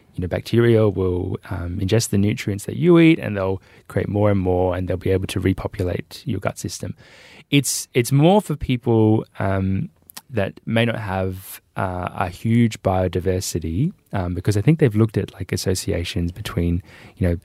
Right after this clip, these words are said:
different metabolic conditions, some people with, um, who struggle with obesity or hypertension, and their gut profiles are quite different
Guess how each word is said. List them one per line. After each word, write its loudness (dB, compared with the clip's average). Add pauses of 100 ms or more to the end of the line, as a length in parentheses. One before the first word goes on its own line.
(200)
different -4
metabolic 0
conditions, -2
some -8
people -4
with, -4
um, -6
who -2
struggle 0
with -2
obesity 2
or 0
hypertension, -4
and -10
their -8
gut -4
profiles -6
are -10
quite -4
different -2